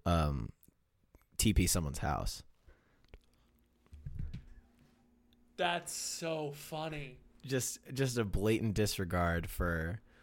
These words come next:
Speaker 1: for everyone's panic.
Speaker 2: I wanna do that. I
Speaker 1: Yeah.
Speaker 2: don't. I don't wanna do
Speaker 1: I
Speaker 2: it.
Speaker 1: kinda wanna T P the University of Tulsa. I won't.
Speaker 2: <laughs>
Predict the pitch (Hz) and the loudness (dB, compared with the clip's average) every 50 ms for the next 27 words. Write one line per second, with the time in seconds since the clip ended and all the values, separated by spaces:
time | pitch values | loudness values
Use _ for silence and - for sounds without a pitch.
0 | - - - - 104 101 - - 104 104 101 101 98 95 95 92 87 - - - | -10 -6 -4 0 0 0 2 2 2 2 2 2 2 2 2 0 0 2 2 2
1 | 95 90 85 82 - - - - - - - - - - - - - - - - | 2 2 -2 -4 -6 -8 -12 -20 -20 -20 -20 -20 -20 -20 -20 -20 -20 -20 -20 -20
2 | - _ - - 151 151 156 165 165 165 151 131 - 151 175 180 160 156 135 123 | -12 _ 0 2 4 6 6 8 8 6 6 4 4 4 6 6 8 6 6 6
3 | 120 - - - 98 156 170 170 143 - 147 143 135 131 135 - - - - - | 4 0 2 6 10 10 10 10 10 6 4 4 4 2 -2 -4 -8 -12 -6 -2
4 | 147 143 139 156 156 156 156 147 135 131 127 117 - 110 127 127 - 147 160 170 | -2 0 4 6 6 6 6 4 2 0 -2 2 6 6 8 8 10 10 10 10
5 | 175 170 165 160 147 131 - - - 131 123 - - 123 123 110 104 104 95 - | 10 10 10 10 8 8 6 6 6 6 8 8 8 8 8 6 4 0 -8 -12
6 | _ - - - - 95 92 101 107 104 101 107 104 - 95 92 - - 98 92 | _ -8 -2 2 4 4 6 6 6 6 6 6 6 6 2 0 2 2 2 2
7 | - - 76 76 - - - - - - - _ - 139 147 143 127 143 156 170 | 2 0 -2 -2 -4 -8 -12 -20 -20 -20 0 _ 10 10 10 10 10 12 12 12
8 | 180 190 185 - - | 12 12 12 8 4